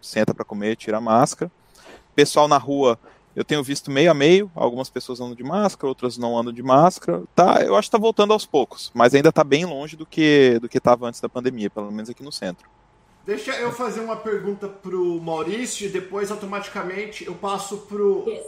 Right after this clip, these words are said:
Speaker 2: pro doutor Walter a mesma pergunta, ou se vier uma outra.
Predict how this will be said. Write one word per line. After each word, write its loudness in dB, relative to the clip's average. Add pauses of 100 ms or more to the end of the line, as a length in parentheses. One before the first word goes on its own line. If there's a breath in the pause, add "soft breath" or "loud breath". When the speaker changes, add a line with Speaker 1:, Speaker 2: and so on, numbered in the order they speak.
(140)
Speaker 2:
pro -8
doutor -10
Walter -6
a -8
mesma -8
pergunta, -10 (100)
ou -10
se -16
vier -10
uma -12
outra. -10